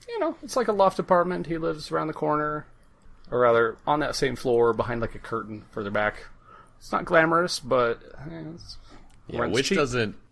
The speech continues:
Speaker 2: Witch doesn't knock. Sevens just kicks the door open. Witch walks in.
Speaker 1: Yeah, he's got everything set up. He's got a little, like, a little box playing some quiet music, and he's got his, his kit as much as he can set up. He's like, "Guys, welcome.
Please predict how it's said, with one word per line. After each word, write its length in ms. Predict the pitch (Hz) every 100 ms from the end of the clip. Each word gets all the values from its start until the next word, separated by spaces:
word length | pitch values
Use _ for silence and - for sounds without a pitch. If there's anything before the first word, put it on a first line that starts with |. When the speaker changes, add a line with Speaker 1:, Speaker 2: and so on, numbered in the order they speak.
| _
Speaker 2:
Witch 200 | 107 120
doesn't 340 | - 127 110 92
knock. 400 | 87 85 87 -
Sevens 420 | - 95 95 90
just 220 | 87 -
kicks 260 | - 85 -
the 120 | 87
door 300 | 80 80 76
open. 380 | 76 - 80 76 _ _ _ -
Witch 220 | 80 76
walks 260 | 82 78 -
in. 220 | 78 78 - _ _ _ _ _ -
Speaker 1:
Yeah, 200 | - 226
he's 200 | 120 131
got 180 | 120 139
everything 340 | 139 147 151 147
set 300 | - 139 131
up. 340 | 131 151 147
He's 220 | 127 110
got 260 | - 113 110
a 40 |
little, 400 | 107 110 110 104
like, 200 | 95 95 87 - - - - - - - -
a 40 |
little 160 | 120 104
box 420 | 101 110 117 -
playing 360 | - 123 117 117
some 200 | - 107
quiet 360 | - 110 107
music, 560 | 95 107 104 113 117 -
and 100 | 104
he's 180 | 101 101
got 180 | 101 98
his, 160 | 98 - - - -
his 320 | 127 120 113
kit 320 | - 120 - -
as 120 | 107
much 200 | 107 101
as 80 | 104
he 60 |
can 260 | 101 107 98
set 140 | 98 101
up. 120 | 101
He's 100 | 117
like, 160 | 147 151
"Guys, 400 | - 147 - -
welcome. 380 | 427 381 - 98